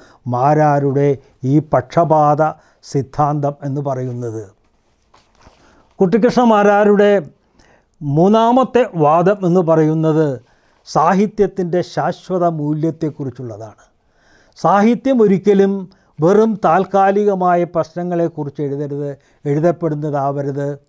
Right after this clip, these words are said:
ഇന്ന് രൂപം കൊണ്ട് നാളെ പൊലിഞ്ഞു പോകുന്ന ഒരുപാട് സാമൂഹ്യ പ്രശ്നങ്ങളുണ്ടാവാം,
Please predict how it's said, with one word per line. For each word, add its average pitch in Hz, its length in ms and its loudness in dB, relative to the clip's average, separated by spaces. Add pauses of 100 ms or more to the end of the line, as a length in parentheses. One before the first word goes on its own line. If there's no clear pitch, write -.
(720)
ഇന്ന് 220 580 0
രൂപം 185 440 2
കൊണ്ട് 196 240 0 (120)
നാളെ 170 360 0
പൊലിഞ്ഞു 160 460 -4
പോകുന്ന 160 680 -4 (280)
ഒരുപാട് 170 520 2
സാമൂഹ്യ 170 600 -4
പ്രശ്നങ്ങളുണ്ടാവാം, 147 1120 -6